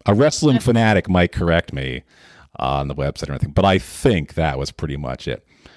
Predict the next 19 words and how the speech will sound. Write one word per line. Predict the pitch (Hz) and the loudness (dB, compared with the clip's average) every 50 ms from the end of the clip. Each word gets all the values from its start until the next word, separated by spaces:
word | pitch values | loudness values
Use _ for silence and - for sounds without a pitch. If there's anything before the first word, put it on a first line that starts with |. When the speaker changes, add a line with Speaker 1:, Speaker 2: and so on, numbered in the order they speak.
| _ _ _ _ - | _ _ _ _ 0
Speaker 1:
Um, | 90 87 90 87 87 90 87 87 90 92 101 - | 2 2 4 4 4 2 2 0 -2 -2 -4 -2
yeah, | - 185 208 208 175 117 | 0 2 4 4 4 2
but | - - 127 113 113 - | 4 4 2 2 2 2
his | 147 139 - | -2 -2 0
whole | - 127 117 107 | 2 2 2 2
thing | - - - 82 82 85 80 | 0 -2 -2 -2 -2 -2 -4
is | 78 76 - | -4 -6 -6
he | - 76 76 | -6 -6 -4
would | 76 76 71 - - | -4 -4 -6 -6 -6
put | - - 90 82 | -2 0 0 0
on | 80 80 71 62 | 0 0 -2 -4
the | - | -6
kilts | - - - - 110 95 85 80 80 - - - - - - - - - - | -6 -2 0 2 4 4 4 2 0 -2 -4 -4 -4 -4 -6 -8 -10 -10 -6
and | - 80 78 78 78 | -2 -2 -2 -2 -2
he | - 85 | -2 -2
would | 73 78 76 - | -2 -2 -2 0
be | 80 78 78 | 0 0 0
either, | 76 76 - 78 76 | -2 -2 -2 -2 -2
like, | 73 76 71 - - | -2 -2 -4 -4 -8